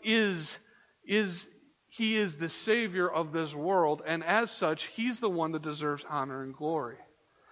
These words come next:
He's the one that should be looked to for answers for society's ills.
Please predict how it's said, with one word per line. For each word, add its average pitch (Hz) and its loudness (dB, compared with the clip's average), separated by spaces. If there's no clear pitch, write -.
He's 226 2
the 220 8
one 175 6
that 185 8
should 233 0
be 202 0
looked 190 4
to 160 2
for 214 6
answers 208 -2
for 185 0
society's 151 2
ills. 120 -10